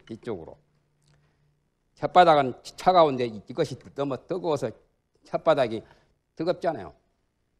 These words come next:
열쇠가 이것이 저-, 이 냉한 것을 조금 약간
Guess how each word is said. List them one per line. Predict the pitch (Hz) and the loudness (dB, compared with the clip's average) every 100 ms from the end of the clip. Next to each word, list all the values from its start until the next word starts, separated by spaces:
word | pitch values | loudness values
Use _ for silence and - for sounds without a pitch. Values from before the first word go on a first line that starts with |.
| _ | _
열쇠가 | 113 127 147 113 101 - _ _ _ _ _ _ _ | -12 -8 -6 -4 -6 -8 _ _ _ _ _ _ _
이것이 | - 101 92 98 90 87 | -20 -20 -14 -14 -14 -18
저-, | 85 87 | -18 -20
이 | 98 98 92 _ _ _ _ | -18 -18 -20 _ _ _ _
냉한 | 110 120 113 | -10 -8 -8
것을 | 90 82 69 _ _ _ _ _ _ _ _ _ _ _ _ _ _ _ | -10 -14 -18 _ _ _ _ _ _ _ _ _ _ _ _ _ _ _
조금 | 254 - 127 104 - | -16 -12 -12 -12 -8
약간 | 110 120 | -8 -8